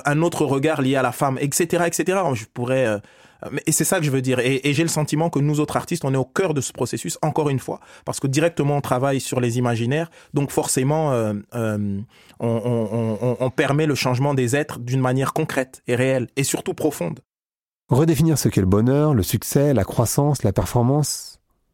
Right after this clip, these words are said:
Speaker 2: Et pour ce faire, je crois que il faut changer de spiritualité de société, c'est-à-dire embrasser le développement du féminin en chacun,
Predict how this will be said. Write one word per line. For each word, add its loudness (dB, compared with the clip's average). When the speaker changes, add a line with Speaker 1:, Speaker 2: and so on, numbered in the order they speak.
Speaker 2:
Et 2
pour 2
ce 2
faire, 2
je 0
crois 2
que 2
il 2
faut 0
changer 2
de 4
spiritualité 0
de -12
société, -6
c'est-à-dire 0
embrasser 4
le 4
développement 2
du 2
féminin 2
en 2
chacun, -6